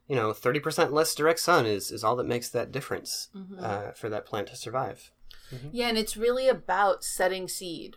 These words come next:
Speaker 2: right? Like, getting that plant through to a place where it can make seeds and,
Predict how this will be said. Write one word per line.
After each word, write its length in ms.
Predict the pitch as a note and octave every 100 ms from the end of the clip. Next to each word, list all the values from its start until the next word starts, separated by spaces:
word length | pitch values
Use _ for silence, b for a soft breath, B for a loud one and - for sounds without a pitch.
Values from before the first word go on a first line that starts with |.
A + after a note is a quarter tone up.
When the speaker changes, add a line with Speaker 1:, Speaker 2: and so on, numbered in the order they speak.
| -
Speaker 2:
right? 380 | F3+ E3+ F#3+
Like, 260 | F#3 E3 - b b b b - -
getting 360 | G#3+ G#3 A3+ A3
that 240 | G3 -
plant 300 | - G3 -
through 340 | - G#3 G#3 G#3
to 160 | G#3
a 60 | F#3
place 400 | - F3+ F3+ -
where 200 | F3+ E3
it 180 | E3+ -
can 460 | - F#3 E3+ E3 F3+ _ _ - -
make 400 | - F3 F#3+ G3
seeds 680 | - - G3 F3+ F3 E3+ - -
and, 600 | F#3+ F3+ D#3+ C#3 -